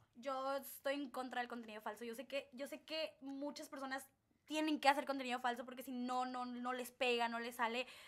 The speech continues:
Pero la verdad, a mí no me, me, no me gusta hacer contenido falso. A mí no me gusta, no me gusta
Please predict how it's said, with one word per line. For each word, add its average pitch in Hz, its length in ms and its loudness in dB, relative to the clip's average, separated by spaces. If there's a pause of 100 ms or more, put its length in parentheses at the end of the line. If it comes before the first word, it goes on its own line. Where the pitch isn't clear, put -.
(100)
Pero 285 140 6
la 285 80 12
verdad, 262 200 10
a 277 80 8
mí 294 120 2
no 294 140 2
me, 294 260 -2
me, 277 340 -4 (180)
no 294 200 0
me 349 100 -2
gusta 311 380 -2
hacer 285 240 0
contenido 233 400 -6
falso. 208 480 -10
A 226 60 -8
mí 269 100 -4
no 294 100 0
me 294 140 0
gusta, 247 520 0
no 240 120 -4
me 262 80 -4
gusta 277 360 -2